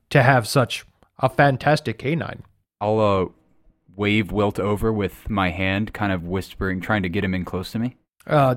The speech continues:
Speaker 1: as you tried to whisper, Wilt has begun to doff his armor, and it sounds like a car crash. <laughs>
Speaker 2: That's fine. Uh,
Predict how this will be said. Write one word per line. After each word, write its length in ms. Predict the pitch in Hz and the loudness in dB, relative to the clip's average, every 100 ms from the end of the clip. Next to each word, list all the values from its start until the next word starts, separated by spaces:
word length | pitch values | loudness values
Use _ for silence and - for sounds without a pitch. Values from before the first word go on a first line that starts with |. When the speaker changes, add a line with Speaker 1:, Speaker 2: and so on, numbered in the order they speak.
| - | -2
Speaker 1:
as 320 | 139 143 135 | 2 2 2
you 100 | 160 | 0
tried 420 | - 151 139 - | 2 0 0 -2
to 80 | - | -4
whisper, 440 | 123 131 - 147 139 | -2 -2 -4 0 0
Wilt 380 | 113 123 127 - | 0 -4 -4 -4
has 200 | 131 110 | -6 -4
begun 340 | 135 127 120 | -6 -4 -4
to 140 | 113 117 | -4 -4
doff 400 | 127 113 123 - | 0 0 -2 0
his 200 | 139 127 | 0 2
armor, 520 | 120 135 170 180 175 | 0 4 4 4 2
and 180 | 113 110 | -4 -4
it 120 | 104 | -6
sounds 300 | - 113 110 | -4 -2 -2
like 160 | 110 107 | -6 -6
a 80 | 104 | -10
car 240 | - 113 | -8 -8
crash. 480 | - - - - _ _ _ | -8 -14 -14 -16 _ _ _
<laughs> 640 | - - - - _ _ | -14 -14 -20 -20 _ _
Speaker 2:
That's 200 | 131 - | 2 4
fine. 240 | - 220 - - - | 4 4 0 -6 -8
Uh, 200 | 113 117 | -4 -4